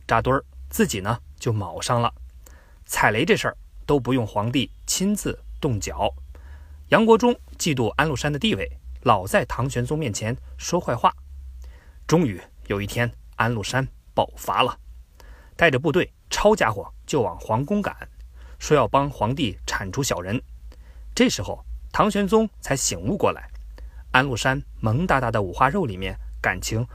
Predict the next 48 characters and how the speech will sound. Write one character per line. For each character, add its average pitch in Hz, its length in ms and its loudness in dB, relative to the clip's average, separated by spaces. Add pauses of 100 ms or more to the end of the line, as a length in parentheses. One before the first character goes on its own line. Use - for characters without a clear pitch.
(140)
包 123 160 6
藏 117 180 -4
着 120 80 2
一 113 100 -2
颗 131 260 -2 (200)
要 156 200 0
造 156 200 2
反 92 200 -8
的 85 60 -12
祸 143 180 -2
心 139 200 0
呐。 - 180 -4 (1040)
安 185 120 6
禄 175 100 4
山 185 260 2 (100)
有 120 120 0
个 131 100 2
小 95 180 -2
弟 101 220 -4 (140)
叫 107 180 2
史 - 220 -4
思 - 180 0
明， 110 260 -2 (340)
跟 160 140 6
着 135 80 -2
他 156 220 0 (200)
一 107 180 -2
块 - 200 2
儿 127 40 0
搞 - 180 -8
事 - 120 0
儿， - 100 0 (600)
著 147 160 6
名 120 180 2
的 123 240 2
安 160 160 4
史 113 160 -4
之 127 140 -2
乱 160 200 2 (200)
终 131 240 0
于 90 200 -6 (240)
爆 98 160 2
发 107 240 4
了。 120 120 2 (1000)
安 139 200 4
史 - 160 -4
之 127 120 0
乱， 143 180 0